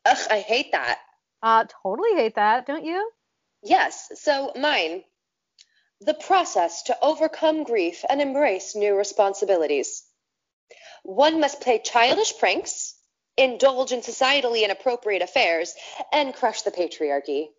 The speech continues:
Speaker 2: I mean, <laughs> I know, I know when I am grieving,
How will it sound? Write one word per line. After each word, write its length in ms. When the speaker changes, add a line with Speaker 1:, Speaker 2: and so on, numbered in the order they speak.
Speaker 2:
I 140
mean, 340
<laughs> 200
I 260
know, 420
I 180
know 200
when 220
I 260
am 160
grieving, 760